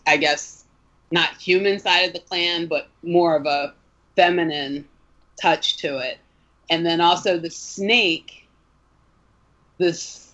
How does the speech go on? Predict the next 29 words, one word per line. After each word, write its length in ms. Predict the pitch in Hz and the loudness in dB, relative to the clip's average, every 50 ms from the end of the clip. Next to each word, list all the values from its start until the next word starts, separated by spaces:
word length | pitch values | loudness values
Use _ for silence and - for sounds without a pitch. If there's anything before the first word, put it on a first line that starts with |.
| _ 180 | _ -4
um, 340 | 175 170 165 165 160 165 160 | -2 -2 -2 -2 -4 -4 -6
style, 840 | - - - 202 190 196 196 185 170 165 156 151 156 151 147 - _ - | -8 -4 0 2 4 4 4 2 2 0 -2 -2 -4 -6 -6 -8 _ -2
there's 260 | 190 196 196 190 190 | 2 2 2 2 0
a 60 | 190 | -4
snake 320 | - - 202 190 185 185 | -8 -2 0 2 2 0
style, 460 | - - - 165 156 156 151 147 147 147 | -2 -4 -2 0 2 2 2 2 -2 -2
of 160 | - - _ | -6 -8 _
course, 420 | - - 147 175 165 160 160 - - | -4 0 2 2 2 0 -2 -4 -4
but 200 | - 160 151 - | -4 -4 -2 2
that's 340 | 165 160 160 - - - 156 | 2 2 2 0 -2 -2 0
not 340 | 165 160 156 160 156 - - | 2 2 2 0 -2 -4 -8
the 80 | 170 | -12
snake 640 | - - - - - - _ 170 170 170 170 170 - | -14 -14 -18 -20 -20 -6 _ 4 4 6 4 2 0
style 800 | - - - _ _ 170 156 156 160 165 165 175 180 190 202 - _ _ _ - | -10 -20 -20 _ _ 2 4 4 4 2 0 0 -2 -4 -6 -10 _ _ _ -6
that's 400 | 151 156 151 147 - - - - _ _ _ _ _ _ _ | -4 -4 -4 -4 -8 -16 -20 -20 _ _ _ _ _ _ _
taught 420 | - - 170 156 160 165 160 - - | -8 -2 -2 0 0 0 -2 -2 -4
in 120 | 160 147 | -8 -8
schools. 720 | 147 - - - 160 165 165 165 170 165 170 170 165 - _ _ _ _ _ 151 | -8 -12 -14 -4 -2 0 0 2 2 0 0 -2 -4 -6 _ _ _ _ _ 2
That 240 | 170 165 180 185 | 4 4 4 4
one 180 | 196 196 202 196 | 4 2 2 2
was 500 | 175 170 165 160 156 160 160 151 - - _ _ _ _ | 2 0 0 0 -2 -2 -4 -6 -12 -18 _ _ _ _
specifically 920 | - - - - 175 165 170 - 196 180 196 202 170 - - 180 175 175 | -20 -20 -6 -4 -2 -2 0 0 0 2 2 0 -2 0 4 4 4 4
developed 680 | 156 160 151 143 170 160 160 160 156 147 139 - _ _ | 4 0 0 2 2 2 2 2 0 -2 -2 -6 _ _
by 160 | 143 143 151 | 0 2 2
Lu 220 | 156 160 175 175 165 | 2 2 0 0 0
Feng 380 | - - 160 160 165 160 - | 0 2 2 4 2 2 0
and 160 | - 143 143 | -2 -4 -4
his 320 | 151 151 143 139 - - - | -4 -6 -8 -8 -10 -12 -14
team 680 | - - - 214 208 196 180 165 156 147 147 147 147 | -16 -10 -4 0 2 4 6 6 4 4 0 -4 -8